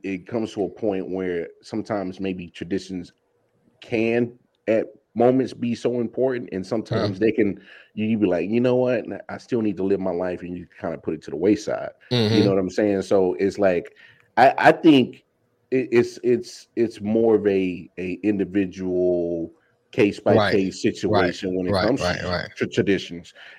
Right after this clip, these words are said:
Speaker 1: and,
Speaker 2: Right,
Speaker 1: and
Speaker 2: I
Speaker 1: not,
Speaker 2: agree.
Speaker 1: and not just simple traditions like, you know, we play Monopoly on Thanksgiving at the fam.
Speaker 2: Mm-hmm.
Speaker 1: But, you know, sometimes, but, uh, uh,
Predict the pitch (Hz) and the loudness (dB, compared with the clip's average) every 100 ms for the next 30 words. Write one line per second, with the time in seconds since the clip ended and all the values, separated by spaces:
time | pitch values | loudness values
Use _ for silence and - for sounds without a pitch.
0 | - 107 104 107 117 110 107 104 - 131 | 0 2 4 4 4 2 0 0 -2 0
1 | - 135 165 139 143 - 156 135 127 117 | 4 8 8 6 0 2 2 2 0 4
2 | 123 120 120 107 110 107 - 113 107 101 | 4 4 -2 0 2 2 4 4 4 4
3 | 104 104 113 95 90 - - 90 101 98 | 2 0 2 2 0 -6 -10 -4 -2 -2
4 | 101 95 95 90 104 95 - 120 90 - | -2 -2 -2 -2 -2 -2 4 4 4 -6
5 | 85 - - 82 71 - - 120 101 107 | -12 -12 -12 -10 -10 -10 -2 0 2 4
6 | 98 92 80 - 107 98 92 98 113 104 | 4 2 -2 -2 0 2 2 2 0 2
7 | 110 104 101 104 95 - _ _ 95 92 | 0 0 0 2 2 0 _ _ -2 -2
8 | - 92 | 0 0